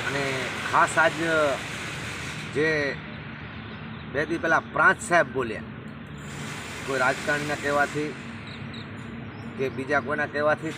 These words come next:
કોઈ આમાં કોઈને લેતી દેતી થઈ હોય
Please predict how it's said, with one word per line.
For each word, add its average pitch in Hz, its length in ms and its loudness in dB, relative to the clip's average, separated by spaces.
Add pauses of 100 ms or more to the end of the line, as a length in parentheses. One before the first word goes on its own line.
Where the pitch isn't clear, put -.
કોઈ 151 340 2 (1300)
આમાં 147 200 -2
કોઈને 160 220 2
લેતી 151 260 0
દેતી 156 260 -2
થઈ 156 200 0
હોય 156 200 4